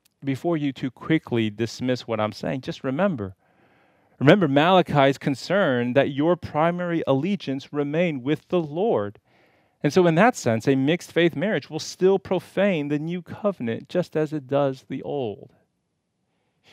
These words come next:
You see, every marriage, every marriage is centered on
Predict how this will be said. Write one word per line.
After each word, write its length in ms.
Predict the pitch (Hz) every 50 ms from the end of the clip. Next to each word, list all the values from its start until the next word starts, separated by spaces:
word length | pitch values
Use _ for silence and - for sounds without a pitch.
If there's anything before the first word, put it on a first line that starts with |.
| _ -
You 120 | - 143
see, 200 | - - 175 - - -
every 300 | 151 175 180 208 190 165
marriage, 600 | 151 160 175 175 131 107 98 98 98 - - - _ _ _ _ _ _ _ _ _ _ _ _ _ _ _ _ _ _ _ _ - -
every 220 | 156 151 180 180
marriage 380 | 156 151 180 170 131 113 - -
is 120 | 135 -
centered 480 | - - - 147 170 160 117 104 98 - -
on 400 | 123 127 135 135 135 135 131